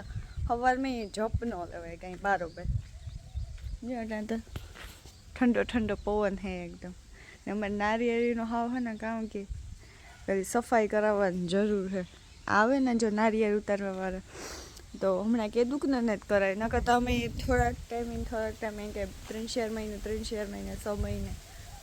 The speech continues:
અમે ઉપર ભાઈ આવે ને નારિયેળ રપડાવવાવાળા, એ સાફ કરી દે. જી જો ઓલા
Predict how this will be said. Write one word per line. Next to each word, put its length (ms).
અમે 180
ઉપર 720
ભાઈ 220
આવે 240
ને 140
નારિયેળ 420
રપડાવવાવાળા, 640
એ 40
સાફ 380
કરી 260
દે. 180
જી 420
જો 100
ઓલા 500